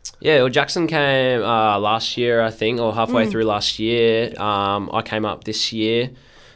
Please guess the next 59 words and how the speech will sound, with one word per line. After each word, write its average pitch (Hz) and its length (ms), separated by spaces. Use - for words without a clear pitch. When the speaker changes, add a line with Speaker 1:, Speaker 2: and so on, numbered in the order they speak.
Speaker 1:
Um, 107 680
loving 135 260
the 131 80
move 120 220
so 143 180
far. 120 300
It's 117 100
great. 117 380
Speaker 2:
Yeah. 113 60
Speaker 1:
We're 123 100
loving 127 200
the 117 60
music 110 320
scene 117 220
here 117 160
in 113 80
Speaker 2:
<laughs> 113 60
Speaker 1:
Newcastle 113 360
too, 117 380
so 113 180
it's - 140
so 131 180
good. 117 360
Um, 190 580
I - 80
don't 247 160
really 185 220
know 160 180
what 147 200
made 139 180
me 135 60
wanna 127 180
come 120 160
up 123 160
here. 117 300
Like, 104 160
I 113 80
knew, 127 600
I 123 120
always 131 360
knew, 120 520
um, 98 460
that - 260
Newcastle 107 400
had 107 80
a 104 40
really 104 200
cool 101 200
music 95 300
scene. 98 420
I 95 100
definitely 98 340
wanted 101 140
Speaker 2:
Yeah. 92 80
Speaker 1:
to 98 40
be 87 140
part 95 280
of 98 120
it. 101 260